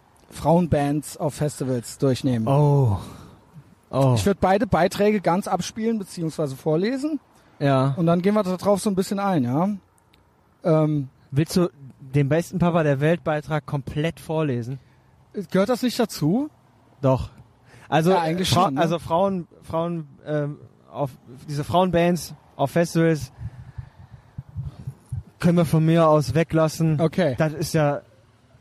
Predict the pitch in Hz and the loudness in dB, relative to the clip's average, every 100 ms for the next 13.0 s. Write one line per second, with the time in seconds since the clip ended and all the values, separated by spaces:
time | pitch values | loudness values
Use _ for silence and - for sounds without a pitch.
0 | _ _ _ _ _ 170 320 190 - - | _ _ _ _ _ 0 2 2 -2 -2
1 | 202 285 233 170 220 214 196 180 208 185 | 2 2 2 2 4 4 4 2 0 0
2 | 160 180 - - 226 240 - 170 202 220 | 0 0 -6 -4 -4 -4 -8 -4 -2 0
3 | 254 254 247 - _ _ _ _ - 180 | 0 2 2 -2 _ _ _ _ -6 -2
4 | 180 - 160 151 175 196 - 208 185 143 | -2 0 0 0 -2 -2 2 2 4 4
5 | 165 160 151 147 143 160 139 143 151 135 | 4 4 2 0 -2 -4 -4 -4 -4 -4
6 | 127 135 156 131 123 95 - _ _ - | -6 -6 -8 -10 -10 -14 -20 _ _ -20
7 | - - - - _ _ _ - 170 156 | -20 -20 -20 -20 _ _ _ -8 -6 -4
8 | 175 151 165 156 - 160 160 151 151 160 | -2 0 0 0 0 0 0 2 4 2
9 | 156 - 151 160 175 156 143 143 165 165 | 0 0 2 2 2 2 2 0 0 2
10 | 156 151 151 139 135 139 151 190 226 185 | 4 4 2 0 -2 0 2 2 4 6
11 | 151 139 151 156 151 127 135 - 123 113 | 6 4 2 0 0 0 0 -2 0 0
12 | 110 110 113 120 120 110 110 127 131 107 | 0 0 -2 -2 0 0 -2 -4 -4 -10